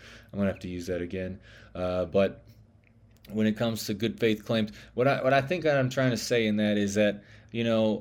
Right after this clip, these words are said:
uh, just helping people, just, uh, you know, doing a trade or having something that you offer to people that gives them real value. Uh, you know, this, this whole business of, of just people that their whole job is just to make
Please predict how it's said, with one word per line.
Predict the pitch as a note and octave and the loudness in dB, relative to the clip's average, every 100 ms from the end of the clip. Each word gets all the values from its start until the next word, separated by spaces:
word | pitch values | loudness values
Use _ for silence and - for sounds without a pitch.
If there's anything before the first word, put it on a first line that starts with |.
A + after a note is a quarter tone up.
| A2 | 0
uh, | A2 G#2+ G#2+ G2 - | 2 2 2 -2 -6
just | G#2+ C#3+ - | -2 0 2
helping | C3 C#3+ C3 A#2 G#2 | 6 6 6 0 0
people, | A2+ G#2 G#2 G2+ G2+ | 0 -2 0 -2 -2
just, | G2+ A2 G#2+ - A2+ | 0 0 0 -2 0
uh, | G#2+ G#2+ G2+ | 2 0 -2
you | A2 | -4
know, | G#2 G2+ G#2 | -2 -2 -4
doing | G2+ B2 B2 A#2 | -6 -4 -2 -2
a | A2 | -4
trade | G#2 - A2+ A2 A2+ A2 G#2 | -6 -8 -2 0 0 -2 -2
or | |
having | G2+ G#2 G#2+ G#2 | -2 -2 -4 -6
something | - G#2+ G#2 G#2 | -6 -6 -6 -4
that | G2+ | -4
you | G#2+ G#2 - | -4 -4 -2
offer | G#2 G#2+ G#2+ | -2 -2 -6
to | G2+ | -8
people | G2+ G#2 G#2 | -8 -8 -6
that | G2 F#2 | -6 -4
gives | G#2 G2 | -6 -4
them | G#2 G2+ | -6 -4
real | G2 G2+ | -2 -4
value. | F#2+ G2+ G2+ G2+ G2 F#2+ F#2 - - - G#2 | -2 -2 -2 -2 -4 -8 -10 -16 -20 -14 -6
Uh, | G2+ | -2
you | G2+ | -2
know, | G#2+ G#2 | -2 0
this, | A2 G#2 - - - | -2 -4 -10 -20 -8
this | A2 | -8
whole | - B2 G#2+ - | -2 -2 -2 -4
business | - A#2+ A2 A#2 G#2 G2+ | -2 0 0 -2 -2 -2
of, | G#2 F#2+ - | -2 -4 -6
of | G#2 F#2+ | -6 -6
just | G2+ G#2+ - - - | 0 0 0 -10 -12
people | - B2 A2 | -6 -4 0
that | G#2 G2+ - - - | 0 -2 -6 -20 -2
their | A2 | 0
whole | G#2 A#2 | 2 0
job | G#2 G#2 G2+ | 2 2 2
is | G2 F2+ | -2 -4
just | G2+ - | -6 -4
to | G2+ | -6
make | F#2 G2+ G#2 G2+ - | -4 -4 -4 -6 -14